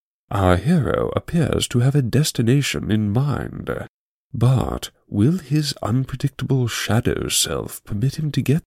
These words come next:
there? And, wherever he ends up, what will be waiting for him?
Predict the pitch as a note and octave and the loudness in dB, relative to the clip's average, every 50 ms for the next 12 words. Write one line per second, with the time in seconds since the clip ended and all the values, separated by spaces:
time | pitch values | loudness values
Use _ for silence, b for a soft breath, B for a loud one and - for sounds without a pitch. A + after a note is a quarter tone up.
0 | _ - - A#1 A#1+ B1 A1+ - - - - - - - - _ _ _ _ _ | _ -8 -6 -6 -6 -6 -6 -6 -6 -8 -10 -10 -12 -16 -20 _ _ _ _ _
1 | _ _ _ _ _ _ _ _ _ _ _ _ _ _ _ _ _ _ - - | _ _ _ _ _ _ _ _ _ _ _ _ _ _ _ _ _ _ -4 0
2 | G2 A#2 D3 C3+ - - - A#1+ A1 A1+ - - - _ _ _ _ _ _ _ | 2 4 4 4 2 0 -2 -4 -4 -6 -8 -8 -10 _ _ _ _ _ _ _
3 | - F2+ E2+ D#2+ E2 G#2+ C#3+ D#3 C3 F2+ F2 - - - - - - - - - | 0 2 2 2 2 0 0 0 -2 -2 -2 -2 -4 -4 -6 -6 -6 -6 -4 -4
4 | - - - - - - - - _ _ _ _ _ _ _ - A#2+ D#3 - - | -4 -6 -6 -8 -12 -14 -14 -16 _ _ _ _ _ _ _ -4 -4 -4 -4 -6
5 | - A#2+ A#2+ C#3 D3 B2 C3+ C#3+ C#3 A2 - - A2 B2 B2+ - - - - - | -2 0 0 0 0 0 0 0 0 -2 -2 0 0 0 0 -2 -4 -6 -6 -6
6 | - - - - - - - G#1+ G1+ G#1 - | -6 -4 -4 -4 -4 -4 -6 -6 -6 -8 -8